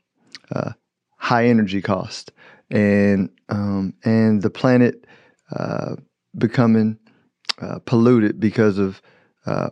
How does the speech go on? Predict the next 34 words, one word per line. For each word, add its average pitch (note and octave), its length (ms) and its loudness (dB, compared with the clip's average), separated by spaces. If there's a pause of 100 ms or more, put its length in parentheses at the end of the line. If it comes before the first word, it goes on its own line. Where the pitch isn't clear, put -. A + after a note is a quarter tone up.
oil, A#2 400 2
oil A2 240 4
and G#2 140 -2
gas. G#2 360 0
So G#2 240 -2 (200)
you A#2 80 -4
take A#2 160 -2
an - 80 -12
entrepreneur A2 500 0
like G#2 260 2 (800)
Elon A2+ 380 4
Musk, A2 280 0
and G2+ 80 -4
he G#2 80 -2
comes G#2+ 300 -2
in G#2+ 80 0
and G2 100 -4
says, G2+ 220 -2
"Hey, G#2+ 240 2 (320)
I A2 140 2
have A2+ 220 2
a G#2 240 2 (120)
solution A2+ 460 0
for - 120 -8
solving G#2 360 0
that G2 180 -4
problem," - 500 0
right? F#2+ 240 0 (640)
Because A#2 340 2
he's A#2+ 300 0 (200)
solving A2+ 440 0
a G#2 60 -4
problem A2+ 440 2
that G#2 200 2